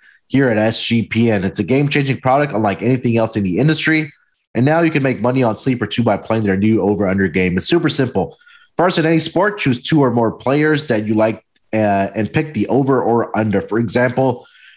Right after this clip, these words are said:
number of points in basketball when basketball is going on. But right now, baseball, you can bet on so many different props on there on Sleeper.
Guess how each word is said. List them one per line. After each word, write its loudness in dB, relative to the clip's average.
number 2
of -2
points -2
in -6
basketball 0
when -2
basketball 0
is 0
going 0
on. 0
But -4
right 0
now, 0
baseball, 0
you -2
can -2
bet 0
on -2
so -2
many 0
different -2
props -2
on 0
there 0
on 0
Sleeper. -2